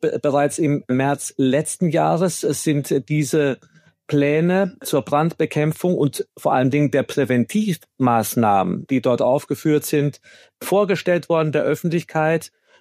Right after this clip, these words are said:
und werden auch umgesetzt. Also wir sprechen hier von der Schaffung, äh, gemischter Brandzonen. Dadurch soll das Risiko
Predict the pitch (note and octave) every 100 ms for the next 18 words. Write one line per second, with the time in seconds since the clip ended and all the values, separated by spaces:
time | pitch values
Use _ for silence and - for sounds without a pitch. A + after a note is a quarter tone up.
0 | _ D#3+ D3+ - C#3 C#3+ C3+ - C3 B2
1 | - - - G#3 G3+ E3+ E3 D#3 - -
2 | C3+ C3 C3+ C3+ - - C3 D3 A2+ C#3+
3 | C3+ G2+ - - _ _ - C3 B2+ B2+
4 | A#2+ - C#3 B2+ - C#3+ C#3 C3+ A2+ B2+
5 | C3 B2+ C3 - - A2+ - D3 D3 E3+
6 | - _ - - D#3+ D#3+ E3 E3 E3 E3
7 | - _ _ _ - C3+ C#3 - C#3+ C3
8 | B2+ B2+ - B2+ D#3 C3 D#3 - D3 D3
9 | D3